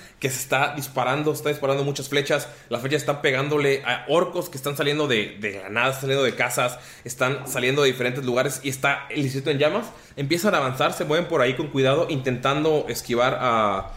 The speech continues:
esas horribles criaturas, porque es un espacio grande, pero logran moverse. Los guían algunos soldados a pasar la,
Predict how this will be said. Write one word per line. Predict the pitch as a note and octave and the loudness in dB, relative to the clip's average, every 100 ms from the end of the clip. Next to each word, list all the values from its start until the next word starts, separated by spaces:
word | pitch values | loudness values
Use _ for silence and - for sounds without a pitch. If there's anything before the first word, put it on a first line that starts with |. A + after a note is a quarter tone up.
| - - | -14 -8
esas | A#2+ D#3 C#3 | -6 -4 0
horribles | A#2+ C3+ D3+ | 2 2 0
criaturas, | - A2 D3 G3 | 2 2 4 2
porque | - A2+ A2+ | 0 -4 -4
es | A2+ | -4
un | A#2+ | -4
espacio | C3 C3 B2 B2 | -4 -2 0 4
grande, | B2 D3+ F3 | 4 4 0
pero | E3+ G#2+ | 0 2
logran | A2 C3+ | 4 4
moverse. | B2+ A2+ B2 D3+ G#3 - - - - - | 4 2 2 0 -2 -6 -20 -20 -14 -2
Los | B2 B2 A#2 - D3 | 4 4 4 0 -2
guían | C#3 D3 | 2 4
algunos | C3+ C3+ D3 | 4 4 2
soldados | C#3 B2 C3+ C#3 | 0 2 2 2
a | B2+ - | -2 0
pasar | A2+ - B2 | 0 2 2
la, | C#3+ C3 A2+ F#2+ - | 4 4 4 0 -4